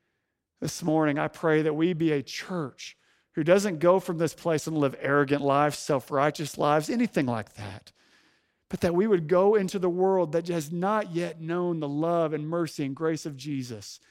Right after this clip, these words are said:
and that this week we would bear witness, that with our lives and our testimonies, we would tell people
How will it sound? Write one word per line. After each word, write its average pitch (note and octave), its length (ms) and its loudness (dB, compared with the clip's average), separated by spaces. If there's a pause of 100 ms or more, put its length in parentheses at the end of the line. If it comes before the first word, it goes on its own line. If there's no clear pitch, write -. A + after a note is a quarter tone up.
(600)
and E3 160 -4
that D#3+ 240 -2
this G3 320 8
week F#3 460 4
we F#3 160 8
would D3 280 2 (280)
bear B2+ 180 0
witness, A2+ 640 -6 (800)
that D#3 100 -2
with D3+ 140 0
our C3+ 100 4
lives E3 480 6
and D#3+ 80 -4
our D#3 80 0
testimonies, C#3+ 720 -4
we D#3+ 100 -2
would C#3+ 160 -4
tell E3 240 -2
people B2+ 460 -10